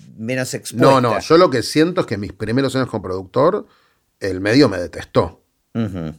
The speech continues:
Speaker 2: Sobre todo cuando la primera película que apareces en crédito va y gana un Oscar. ¿Cómo no te van a detestar?
Speaker 1: Claro.
Speaker 2: Si yo hubiese estado en el medio cinematográfico, hubiese dicho, "¿Y este pelotudo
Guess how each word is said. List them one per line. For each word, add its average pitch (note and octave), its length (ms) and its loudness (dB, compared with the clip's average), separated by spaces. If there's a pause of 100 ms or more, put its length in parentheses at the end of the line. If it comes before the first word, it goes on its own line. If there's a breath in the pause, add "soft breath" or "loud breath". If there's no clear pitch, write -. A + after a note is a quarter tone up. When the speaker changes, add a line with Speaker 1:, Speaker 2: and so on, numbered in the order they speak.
(180)
Speaker 2:
Sobre G#2 360 -2
todo D#3 240 6
cuando G#2 340 -2
la G#2 240 -4
primera C3+ 320 2
película F#2+ 360 -6
que F#2+ 80 -10
apareces G2 360 -6
en A2 80 -4
crédito A2 300 0
va B2+ 120 2
y A#2 40 0
gana G#2+ 160 -2
un G2 100 -4
Oscar. F2 380 -6
¿Cómo C#3+ 240 -4
no B2+ 160 -6
te - 100 -8
van B2+ 140 -2
a A2+ 60 -4
detestar? G2+ 580 -6 (160 soft breath)
Speaker 1:
Claro. A#1+ 300 -12
Speaker 2:
Si A2 160 -8
yo E3+ 140 4
hubiese F3 200 4
estado B2+ 240 0
en A2 60 -2
el G2+ 100 -6
medio A2 200 -2
cinematográfico, F#2 680 -10
hubiese A#2+ 220 -4
dicho, A2 200 -4
"¿Y C3 100 -2
este E3 220 -2
pelotudo A#2 720 -2